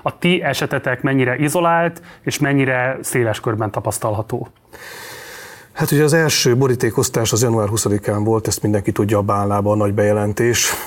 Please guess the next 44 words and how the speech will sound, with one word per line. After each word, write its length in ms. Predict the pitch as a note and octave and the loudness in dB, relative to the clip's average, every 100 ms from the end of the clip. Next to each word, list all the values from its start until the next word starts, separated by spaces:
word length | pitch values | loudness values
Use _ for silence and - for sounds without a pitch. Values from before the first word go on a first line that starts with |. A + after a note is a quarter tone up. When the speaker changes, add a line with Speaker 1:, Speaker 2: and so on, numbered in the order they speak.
| - | -4
Speaker 2:
Mindenkit 420 | A#2 A2+ G#2 A2 | 0 0 2 0
váratlanul 560 | - G#2+ A2 G2+ G#2+ A2 | 0 0 0 0 0 2
ért, 220 | A2 G#2+ | 2 2
minket 300 | A2 G2 G2+ | -2 0 -2
is 120 | A2 | -2
Irakban, 480 | A2+ A2 G2+ A#2 G#2+ | 0 0 2 0 0
teljesen 340 | G#2 G2+ G#2 | 0 0 0
le 60 | G2+ | 0
voltunk 420 | G2 G2+ G#2+ G2+ | 2 0 0 0
döbbenve, 400 | G#2 G2+ G2+ G2+ | 0 2 0 2
hogy 240 | G2 G2+ F#2 - - | 2 0 -2 -10 -6
mi 100 | A2 | -2
történik 480 | A2 G2+ A2 G#2+ G#2 | 0 0 0 0 0
itthon. 440 | A2 - B2+ B2 - _ _ _ _ - | -2 0 0 -2 -10 _ _ _ _ -8
Ugye 100 | - | 0
a 40 | A2 | 2
másodikat, 640 | A#2+ A#2 A2 A2 A2 - | 2 0 0 0 -2 2
ö, 340 | A2 A2 G#2+ G#2 | 2 4 4 4
datálták 520 | A2 G#2 G#2 G2+ G2 | 2 0 -2 -2 -4
február 420 | - G2+ G2+ G2+ | -2 0 2 2
húszra, 320 | G#2 G#2 - | 0 0 0
ami 100 | G#2 | 2
ugye 260 | G#2 G#2+ G2+ - - - - - | 2 2 0 -4 -18 -20 -14 -4
egy 160 | G#2 | -2
hónappal 440 | - G#2+ G#2+ - G2+ | 0 0 0 0 0
később 400 | A2+ G2+ G#2 G#2+ | 0 0 0 2
érkezett 400 | G#2 A2+ G#2+ G#2 | 0 2 0 0
március 460 | G#2+ G#2 - F#2+ | 0 0 -2 -2
huszadikán. 760 | - G2+ G#2 A2 - A#2+ B2+ B2 - - - - | -2 0 0 0 0 0 0 -2 -6 -20 -20 -12
Ö, 420 | - G#2+ G#2 G#2 G#2 G2+ - - - - - | 0 4 4 4 4 0 -8 -14 -20 -20 -4
ennek 360 | A#2+ A2 G#2+ | 0 0 0
az 140 | A2 G#2 | 0 2
volt 180 | A2 G2+ | 2 2
az 100 | G#2 | 0
apropója, 580 | G#2 A2+ G2+ A2 G#2+ | 0 -2 -2 0 2
hogy 120 | G#2 G#2 | 4 4
nem 200 | A2 G#2 | 2 2
volt 220 | G2 F#2 | 2 2
elég 200 | G2+ G2+ | 2 2
név 220 | G#2+ G2+ | 2 2
azon 180 | G2+ G2 | 2 0
a 40 | |
bizonyos 420 | G2 G2+ G2+ G2+ | 0 0 0 -2
listán, 680 | G2+ G2 - - G#2+ B2 B2+ | -2 -2 -2 -2 -2 -2 -4